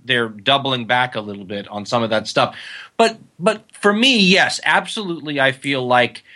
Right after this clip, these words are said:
it's provided a wonderful space that we can occupy here that they sort of abandoned. But I, but it's worth bringing up because, you know, when we first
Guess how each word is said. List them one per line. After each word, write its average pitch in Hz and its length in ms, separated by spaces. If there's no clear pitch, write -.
it's 143 220
provided 131 760
a 131 80
wonderful 131 800
space - 580
that 120 180
we 139 180
can 131 180
occupy 123 600
here 110 260
that 110 180
they 127 160
sort 120 260
of 101 80
abandoned. 113 680
But 226 120
I, 220 160
but 226 180
it's 214 180
worth 277 320
bringing 208 360
up 226 180
because, 185 500
you 175 120
know, 180 120
when 180 220
we 180 100
first 202 540